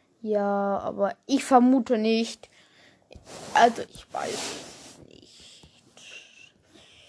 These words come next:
Jedenfalls, was wollte ich jetzt nochmal sagen? Ja, äh, ich hab neununddreißig Wiedergaben. Nee, das, ah ja, das hab ich aber,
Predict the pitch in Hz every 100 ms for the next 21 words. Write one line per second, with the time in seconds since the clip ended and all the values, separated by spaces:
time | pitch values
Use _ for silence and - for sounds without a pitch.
0 | _ - 226 226 233 - 233 226 220 220
1 | 220 220 - - - 214 220 220 220 214
2 | - 220 - 214 220 214 214 220 214 214
3 | 240 254 254 - 262 262 269 262 _ _
4 | _ _ _ _ _ _ _ _ _ _
5 | _ _ _ _ _ _ _ _ _ _
6 | _ _ _ _ _ _ _ _ _ _
7 | _ _ _ _ 233 226 220 226 208 214
8 | 208 _ _ _ - 240 247 247 254 247
9 | 240 247 247 226 208 220 226 240 - -
10 | 247 226 226 - 220 226 214 208 208 214
11 | 220 220 220